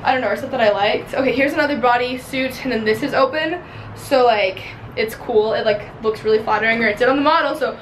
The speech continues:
hopefully it'll look flattering. Who knows? Oh, <gasps> yes, my dream has come true, guys. You have no idea how bad I wanted this.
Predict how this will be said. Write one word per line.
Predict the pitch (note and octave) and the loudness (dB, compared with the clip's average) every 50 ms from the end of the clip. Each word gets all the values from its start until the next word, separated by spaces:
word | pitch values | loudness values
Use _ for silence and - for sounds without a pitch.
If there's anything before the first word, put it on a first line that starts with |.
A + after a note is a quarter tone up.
| - - - - - | -16 -18 -10 -4 -2
hopefully | - F4 F#4+ F#4+ F#4+ G4 G4 | 0 2 2 2 2 2 4
it'll | F#4+ F#4 F#4 | 4 4 4
look | F4+ F4+ F#4 | 4 2 2
flattering. | - D4 C#4 C#4 C#4 D4 D4 C#4+ C#4 C4+ C#4+ C#4 | 2 2 4 4 2 0 -2 -2 -2 -4 -4 -4
Who | B3+ C#4 | -4 -2
knows? | B3+ A3 G#3+ G#3+ A3 A3 A3+ B3 - - - - - - - - | 0 4 4 4 4 4 0 -2 -4 -6 -14 -16 -16 -14 -8 -2
Oh, | G#4 G#4+ A4 A#4 B4 B4+ B4 B4 B4 A#4+ A#4 A4+ | 2 4 6 6 8 8 8 8 6 4 2 -2
<gasps> | A#4 | -6
yes, | D4 D4+ F#4 - - - - - - - F4+ | -2 2 2 2 2 0 -8 -10 -10 -8 -4
my | G4 G#4 | -2 -2
dream | G4+ - D4 D#4 D#4 D#4+ E4 F4 F4+ F4+ F4+ F4 E4+ E4+ E4 E4 D#4 D4 | -2 -4 -6 -8 -6 -6 -4 -6 -6 -6 -6 -8 -6 -2 0 0 2 0
has | D4 C#4+ C#4+ C#4+ - | 0 -2 -4 -6 -6
come | - - D#4 D4 C#4+ | -4 -2 0 0 0
true, | C#4 - - D#4+ D4+ C#4+ C#4+ | -2 -4 -4 -2 -2 0 2
guys. | - B3+ A#3+ B3 B3+ C4 | 4 4 4 4 2 0
You | D#4+ | -4
have | - C#4 | -6 -4
no | C4+ C4+ | -2 -2
idea | C4+ C4 C#4 C#4+ | 0 0 0 0
how | D#4 D4+ | 0 0
bad | C4+ C4 B3+ | 2 2 2
I | B3+ B3 | 2 0
wanted | A#3+ A#3+ A#3 A3 | 0 -2 -4 -2
this. | G#3 A3 A3+ - | -2 -2 -2 -2